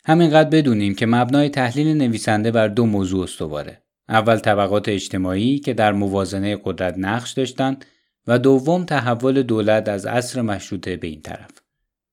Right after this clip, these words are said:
به طور خلاصه کتاب در فصل‌های اول و دوم با بررسی تحول دولت در ایران شروع می‌شه.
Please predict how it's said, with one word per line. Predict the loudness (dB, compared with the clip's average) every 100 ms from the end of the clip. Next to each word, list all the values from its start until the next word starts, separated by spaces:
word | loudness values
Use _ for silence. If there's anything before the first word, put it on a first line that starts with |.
| _ _
به | 2
طور | 4 2
خلاصه | 4 2 2 -2
کتاب | -2 -2 -2 4
در | 2
فصل‌های | 4 2 2 -2 0
اول | 0 0 0
و | 0
دوم | 0 -2 2 2 4
با | 2
بررسی | 2 2 2 -2 -6 -4 -2 0
تحول | -2 -2 -2 0 0 0
دولت | 2 2 0 0
در | -2
ایران | -4 -4 -8
شروع | -10 -12 -12
می‌شه. | -14 -16